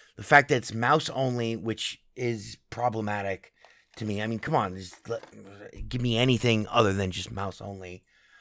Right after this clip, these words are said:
Um, and the deepening dread, that, that dreadful sense that you've, like, bought on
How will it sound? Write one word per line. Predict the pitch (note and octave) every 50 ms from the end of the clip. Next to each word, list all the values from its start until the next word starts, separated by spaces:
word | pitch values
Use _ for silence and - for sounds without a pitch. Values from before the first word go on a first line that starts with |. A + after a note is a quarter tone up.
| _ _ _ _ _ - - - _ _ D#3
Um, | D#3 E3 D#3+ D#3 D3+ D3+ D3 C#3+ C3+ C3 C3+ - _ _ _ _ _ _ _ _ _ _ _ _ G#3
and | A3+ C4 B3+ B3 A#3+ A#3+ A#3 A3 G3 D#3 C3 - _ _ -
the | A3 G#3 G3
deepening | E3+ C#3 A#2 - - G#3+ A3+ A3+ - - A#3 G#3 G#3+ G3 F3 D3+
dread, | B2+ - A2 A#2 B2 D3 C#3+ C#3 C3 A#2 G#2+ G2 F#2+ G2 G2 G#2+
that, | A#2 C3+ C#3 C3 A#2
that | - C#3+ C3 B2+ A#2
dreadful | A2 B2 D3+ D#3+ C#3+ - E3+ C#3+
sense | A#2+ - - D3 B2+ A2+ -
that | - A2+
you've, | - B2 A#2+ C3 C3+ C3 B2+ A#2+ A2+ G2+ G2+
like, | G#2+ G#2+ G2+ G2 G2 - - _ _
bought | A2+ G2 - - B2+ C3 C3+ C3+
on | B2+ B2+ B2 A#2 G#2 F#2 F2 E2 E2+ E2+ F2 -